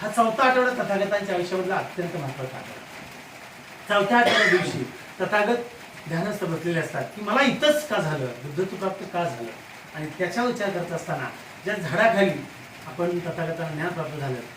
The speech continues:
त्याच्या शेजारी एक सुंदर असं झाड होतं आणि या झाडाच्या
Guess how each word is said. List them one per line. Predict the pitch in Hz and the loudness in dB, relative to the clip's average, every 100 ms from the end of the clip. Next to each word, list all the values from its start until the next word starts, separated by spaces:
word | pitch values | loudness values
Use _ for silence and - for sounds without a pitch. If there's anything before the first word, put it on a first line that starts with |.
| - | -6
त्याच्या | 185 220 233 | -2 0 0
शेजारी | 196 185 180 143 127 - - 185 | 2 4 4 4 -4 -12 -4 -2
एक | 196 - - - | -2 -4 -14 -10
सुंदर | 226 233 214 | -2 0 2
असं | 190 160 | -2 -2
झाड | 147 165 | 0 0
होतं | 160 - 127 | 0 -4 -8
आणि | - - - 170 | -8 -14 -8 -4
या | 185 | -2
झाडाच्या | 143 156 196 190 | -2 -4 -2 -4